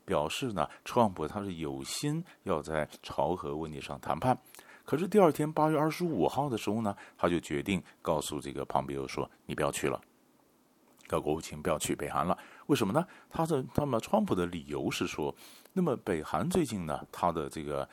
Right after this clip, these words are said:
呃，契合走得慢，而契合问题后面呢，其实也是中国大陆。啊，中国大陆必须要，呃，影响到或鼓励的，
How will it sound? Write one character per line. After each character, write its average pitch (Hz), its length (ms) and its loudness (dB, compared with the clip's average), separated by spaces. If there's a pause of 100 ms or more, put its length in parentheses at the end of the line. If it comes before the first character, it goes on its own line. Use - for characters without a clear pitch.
(160)
呃， 73 240 -2
契 101 220 0
合 76 180 -4
走 73 160 -6
得 69 120 -8
慢， 113 200 2 (440)
而 185 100 2
契 214 240 0
合 175 100 4
问 147 180 6
题 117 140 0
后 160 220 6
面 135 220 0
呢， 110 140 -2 (200)
其 - 320 -2
实 113 440 0 (180)
也 92 240 -2
是 85 160 -6
中 98 180 0
国 90 140 0
大 95 160 -2
陆。 113 140 2 (360)
啊， 95 140 0
中 185 180 4
国 196 80 6
大 185 200 4
陆 147 180 6
必 131 160 0
须 127 200 -4
要， 101 220 2 (200)
呃， 90 300 -2
影 107 280 -2
响 73 340 0
到 95 160 4
或 98 220 2
鼓 82 400 0
励 135 260 4
的， 85 160 -4